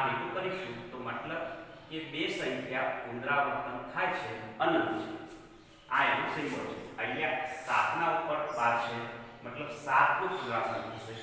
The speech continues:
ચારનું થશે નહીં. તો અહીંયા એક્સ ની કિંમત આપી. હવે ગઈકાલે આપણે નોટ નથી કરી. એમાં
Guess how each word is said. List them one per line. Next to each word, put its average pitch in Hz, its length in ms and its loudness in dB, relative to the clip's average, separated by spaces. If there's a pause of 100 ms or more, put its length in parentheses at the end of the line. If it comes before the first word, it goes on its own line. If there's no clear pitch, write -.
ચારનું 107 460 4
થશે - 320 -6 (380)
નહીં. - 200 -8 (920)
તો - 60 -6
અહીંયા 135 340 0
એક્સ - 180 -2
ની 143 100 -2
કિંમત 113 360 -4
આપી. - 220 -8 (1300)
હવે 151 120 -4
ગઈકાલે 170 600 2
આપણે - 240 2
નોટ - 300 2
નથી - 180 0
કરી. - 840 -10
એમાં - 280 4